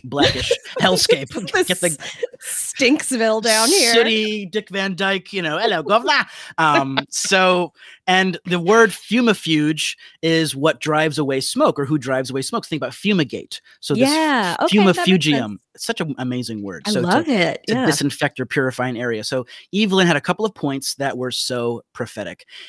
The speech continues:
Speaker 1: He describes how air quality affects humans' health, and the idea is that the air is the vehicle to the soul.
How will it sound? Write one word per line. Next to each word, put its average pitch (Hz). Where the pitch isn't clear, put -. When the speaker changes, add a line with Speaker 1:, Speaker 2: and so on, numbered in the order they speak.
Speaker 1:
He 147
describes 147
how 139
air 147
quality 143
affects -
humans' 139
health, -
and 127
the 131
idea 127
is 117
that 123
the 127
air 131
is 127
the 120
vehicle 123
to 139
the 139
soul. 104